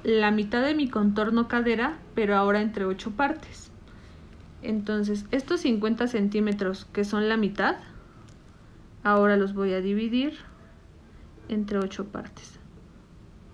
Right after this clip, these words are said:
Mi resultado con este ejemplo de medida son seis punto veinticinco centímetros,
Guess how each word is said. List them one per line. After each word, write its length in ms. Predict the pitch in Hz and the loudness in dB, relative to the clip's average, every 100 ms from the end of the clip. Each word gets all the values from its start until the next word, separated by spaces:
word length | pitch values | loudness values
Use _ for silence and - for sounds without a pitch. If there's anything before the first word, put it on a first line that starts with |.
| - _ - - - - - - - - - - | -20 _ -16 -16 -16 -18 -18 -18 -18 -18 -18 0
Mi 120 | 240 | 6
resultado 680 | 247 233 240 233 247 254 285 | 6 6 4 0 2 4 2
con 180 | 285 220 | 2 0
este 240 | 214 240 247 | 0 2 0
ejemplo 400 | 247 233 240 220 | 2 2 2 2
de 100 | 208 | 4
medida 380 | 202 208 220 | 4 4 2
son 220 | 233 240 233 | 2 0 0
seis 320 | 240 226 226 | 0 -2 -2
punto 340 | - 202 202 | -2 0 0
veinticinco 640 | 208 196 202 - 202 202 214 | 0 -2 -4 -2 0 0 -2
centímetros, 840 | 208 233 262 254 247 - - - | -2 -2 0 0 0 -6 -14 -14